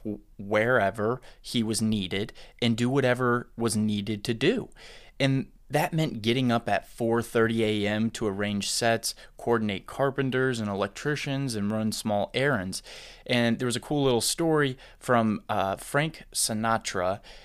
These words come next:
and there was a concert that he was helping, and he was one evening helping Frank Sinatra, and he was, like, buying him mouthwash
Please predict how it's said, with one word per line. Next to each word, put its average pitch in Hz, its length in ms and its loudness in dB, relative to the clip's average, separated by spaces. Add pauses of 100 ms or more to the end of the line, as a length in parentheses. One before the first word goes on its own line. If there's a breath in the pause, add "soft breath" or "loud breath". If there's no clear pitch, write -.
(140 loud breath)
and 117 200 0
there 117 80 2
was 110 100 -2
a 107 60 -2
concert 127 480 -2
that 101 140 -2
he 104 100 -4
was 98 100 -4
helping, 101 340 -2
and 101 120 -4
he 117 100 -2
was 117 240 -2 (640 loud breath)
one 123 300 2
evening 107 420 0
helping 120 520 2
Frank 101 260 -4
Sinatra, 98 800 0 (240 loud breath)
and 104 260 0
he - 260 -2
was, 110 240 -2
like, 104 200 -4
buying 110 300 2
him 107 200 0
mouthwash 107 840 2